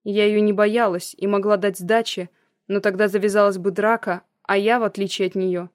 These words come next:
понимала, что мы на работе. Проскочив через защитный кордон,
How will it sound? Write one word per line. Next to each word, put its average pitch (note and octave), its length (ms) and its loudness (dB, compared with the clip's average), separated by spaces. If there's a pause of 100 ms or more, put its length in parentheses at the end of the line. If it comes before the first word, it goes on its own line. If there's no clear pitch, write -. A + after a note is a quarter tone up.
(260)
понимала, G#3 560 0
что F#3+ 240 -8
мы F#3+ 100 0
на F#3+ 140 0
работе. F#3+ 500 -4 (960)
Проскочив G3+ 540 -4
через G3 280 -2
защитный G3 540 -2
кордон, G3+ 480 0